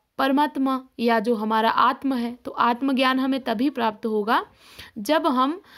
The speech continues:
अ, एकदम, अ, अपने आप को जो ये संसार है इससे विस्मृत कर दें। तो दार्शन-, दार्शनिक विचारों द्वारा या दर्शन शास्त्र के द्वारा जीवन की समस्याओं को भी सॉल्व किया जा सकता है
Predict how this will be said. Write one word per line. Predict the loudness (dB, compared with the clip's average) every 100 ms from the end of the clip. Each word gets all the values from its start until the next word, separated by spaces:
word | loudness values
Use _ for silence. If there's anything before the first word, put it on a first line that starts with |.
| -16 -2
अ, | 0 2 2 0 -6 -20 _ _ -4
एकदम, | -2 0 0 -2 -8 -20 -12
अ, | -4 -2 0
अपने | 0 0
आप | 2 0
को | 0 0 0
जो | 0 0
ये | 2 2 2
संसार | 0 0 2 2 2
है | 0
इससे | 0 0 0
विस्मृत | 0 0 0 0 0 -2
कर | -10 -10
दें। | -14 -20 _
तो | -4 -2
दार्शन-, | 2 2 2 -2 -2 -4 -8 -14 -6
दार्शनिक | 0 0 0 -2 0
विचारों | -2 -2 -2 -2 0
द्वारा | 0 0
या | 0 0
दर्शन | -2 -4 -4 -4
शास्त्र | -2 -2 -4
के | -6
द्वारा | -6 -8 -6 -6 -6 _ -20 -20 -12
जीवन | -2 2 2 0
की | -2
समस्याओं | 0 -2 -2 0 0 0
को | 0
भी | 0
सॉल्व | 0 0 0
किया | 0 -2
जा | 0
सकता | -2 -6 -2 -2
है | -2 -6